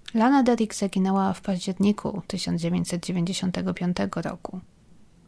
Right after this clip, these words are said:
Niedługo po tym, gdy rozpoczęła studia na pierwszym roku w koledżu w Houston, ale nie w tym Teksasie, a w małym mieście w B C. Lana mieszkała w akademiku, ale każdy wolny weekend wykorzystywała,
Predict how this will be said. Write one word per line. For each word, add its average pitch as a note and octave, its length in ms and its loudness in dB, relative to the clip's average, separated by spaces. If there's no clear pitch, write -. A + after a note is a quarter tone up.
Niedługo B3 320 4
po B3 180 2
tym, G#3+ 260 4
gdy G3 160 0
rozpoczęła F#3+ 560 -2
studia G3+ 440 -2
na F3+ 240 0
pierwszym F#3+ 400 -4
roku F#3 340 -2
w - 80 -12
koledżu G3+ 580 0
w - 140 -14
Houston, F#3+ 500 -2
ale G3+ 280 4
nie A#3+ 120 6
w A#3+ 60 -6
tym A3+ 160 4
Teksasie, G3+ 680 -2
a F#3 360 2
w - 40 0
małym F#3+ 260 6
mieście F#3 380 2
w E3 60 -8
B D#3+ 140 -6
C. - 180 -6
Lana B3+ 260 6
mieszkała A#3 460 4
w A3 60 2
akademiku, G3+ 760 0
ale G3 200 -2
każdy G3+ 380 -2
wolny G3+ 300 2
weekend G3+ 380 2
wykorzystywała, G3+ 920 -2